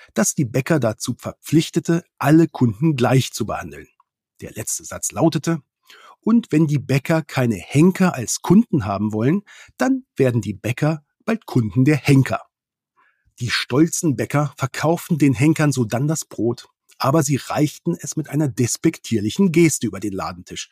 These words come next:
nämlich mit der Oberseite nach unten. Und etwas, das ich just letzte Woche von meiner Tochter lernte:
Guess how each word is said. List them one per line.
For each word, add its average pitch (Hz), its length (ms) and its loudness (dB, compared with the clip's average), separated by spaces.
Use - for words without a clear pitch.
nämlich 90 440 -6
mit 208 120 -4
der - 200 -4
Oberseite 117 580 -6
nach - 200 -6
unten. 117 360 -4
Und 208 300 0
etwas, 139 460 -6
das - 160 -14
ich - 140 -20
just - 240 -8
letzte 139 340 -2
Woche 123 160 -4
von - 160 -10
meiner - 240 -14
Tochter 156 340 2
lernte: 131 460 2